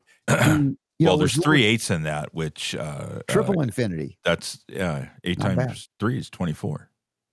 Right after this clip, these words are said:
Speaker 2: Oh, that's another
Speaker 1: I don't
Speaker 2: good
Speaker 1: know
Speaker 2: one.
Speaker 1: what that
Speaker 2: We're good.
Speaker 1: means, but
Speaker 2: We're good in nu-,
Speaker 1: yeah. Yeah.
Speaker 2: numerology. Cycles of twelve.
Speaker 1: <laughs>
Speaker 2: Really cool. Yeah, that's the funny thing about me when I go into
Speaker 1: Yeah.
Speaker 2: the gym,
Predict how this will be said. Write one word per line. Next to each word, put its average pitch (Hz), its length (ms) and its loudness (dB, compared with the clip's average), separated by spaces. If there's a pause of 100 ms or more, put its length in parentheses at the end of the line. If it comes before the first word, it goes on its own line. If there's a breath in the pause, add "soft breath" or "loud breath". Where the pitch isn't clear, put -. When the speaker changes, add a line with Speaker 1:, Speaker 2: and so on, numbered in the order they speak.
(120)
Speaker 2:
Oh, 113 120 2
that's 127 160 -2
another 123 300 0
Speaker 1:
I 95 60 4
don't 104 80 4
Speaker 2:
good - 20 2
Speaker 1:
know 95 80 4
Speaker 2:
one. 92 60 6
Speaker 1:
what 87 60 0
that 82 120 2
Speaker 2:
We're - 60 2
good. - 40 2
Speaker 1:
means, 135 300 -4
but 143 140 -4
Speaker 2:
We're 127 60 4
good 180 160 2
in 139 100 0
nu-, 147 160 2
Speaker 1:
yeah. 117 100 -4
Yeah. 135 120 2
Speaker 2:
numerology. 147 680 0 (100)
Cycles 147 440 0
of 151 80 0
twelve. 180 480 0
Speaker 1:
<laughs> 151 80 0
Speaker 2:
Really 143 240 0
cool. 180 240 0 (260 loud breath)
Yeah, 170 160 4
that's 165 140 -2
the 165 80 0
funny 165 240 0
thing 160 180 0
about 135 240 0
me 135 140 2
when 131 120 0
I 120 60 0
go 127 200 0
into 123 160 -2
Speaker 1:
Yeah. 113 40 -6
Speaker 2:
the 117 100 -4
gym, 123 380 -2